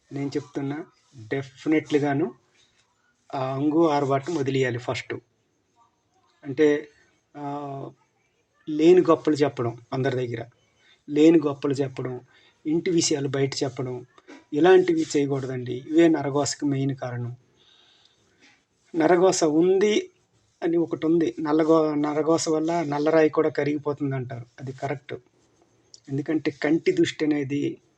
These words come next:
ఇది very పవర్ఫుల్ అండి, చాలా పవర్ఫుల్ కంటి దృష్టి అనేది. కంటితో కరెక్ట్గా చూసి దిష్టి పడితే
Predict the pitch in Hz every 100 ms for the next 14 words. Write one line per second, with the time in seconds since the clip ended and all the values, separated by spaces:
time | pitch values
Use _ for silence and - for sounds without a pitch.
0 | _ - 131 117 131 151 - 135 123 156
1 | - - 120 - - _ _ _ _ _
2 | _ _ - 135 165 196 - 147 139 120
3 | 131 135 135 135 - 120 123 123 - 123
4 | 135 - 143 165 151 143 143 165 151 151
5 | 143 - 147 147 147 127 - - 165 135
6 | 131 123 127 113